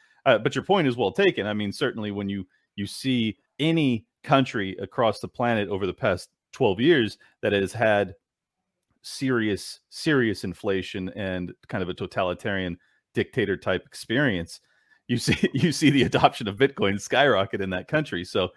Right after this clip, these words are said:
you're right. I mean, that is what it is. Um, well, the, uh,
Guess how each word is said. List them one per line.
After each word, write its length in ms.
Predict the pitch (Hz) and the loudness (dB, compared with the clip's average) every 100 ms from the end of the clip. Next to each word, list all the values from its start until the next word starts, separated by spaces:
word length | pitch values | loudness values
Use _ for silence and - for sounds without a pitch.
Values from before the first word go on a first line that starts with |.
| _ _ _ | _ _ _
you're 120 | - | 4
right. 260 | 226 92 113 _ - | 6 6 2 _ -4
I 60 | |
mean, 140 | 104 95 | -2 2
that 160 | 107 | 2
is 120 | 120 120 | 2 2
what 140 | 107 | 0
it 140 | 87 | 2
is. 260 | 143 117 - _ - - - - | 4 2 0 _ -20 -20 -8 0
Um, 400 | 110 101 98 - _ _ _ _ _ _ _ _ - | 2 2 0 -8 _ _ _ _ _ _ _ _ 4
well, 280 | 160 151 - | 6 6 2
the, 300 | 147 151 151 | 0 2 4
uh, 320 | 143 131 120 | 4 4 2